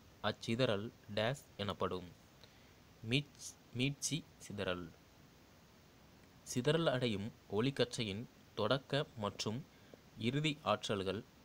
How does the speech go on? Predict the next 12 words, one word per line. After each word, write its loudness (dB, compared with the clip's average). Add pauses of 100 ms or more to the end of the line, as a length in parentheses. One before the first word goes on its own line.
(140)
சமமற்று 0 (100)
இருப்பின் -4 (580)
அச்சிதறல், 0 (100)
சிதறல் 2 (220)
டேஸ் 2
எனப்படும், -6 (640)
மீட்சியற்ற -2 (140)
சிதறல். -4 (1700)
மேகக்கூட்டங்கள் 0 (340)
வெண்மை 2
நிறமாக 0 (100)
காட்சியளிக்க 0